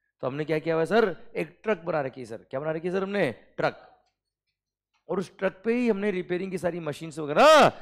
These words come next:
इंस्टॉल करी हुई है सर। क्या करी हमने? किस पे इंस्टॉल करी सर? ट्रक पर। सर,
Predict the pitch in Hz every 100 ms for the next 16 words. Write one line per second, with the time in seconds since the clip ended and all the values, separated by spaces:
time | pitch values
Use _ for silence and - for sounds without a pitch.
0 | - - 156 - - 175 175 160 120 110
1 | 104 98 95 95 _ _ _ _ _ _
2 | _ _ _ _ _ _ _ _ - 135
3 | 147 151 160 185 226 - _ _ _ _
4 | _ _ _ _ _ _ - 160 190 190
5 | - 190 190 202 185 214 240 - - _
6 | _ _ _ _ _ _ - 165 147 -
7 | - _ _ _ _ _ _ _ _ _
8 | _ _ _ _ _ _ _ _ _ _
9 | _ _ _ _ _ _ _ _ _ _
10 | _ - 202 302 254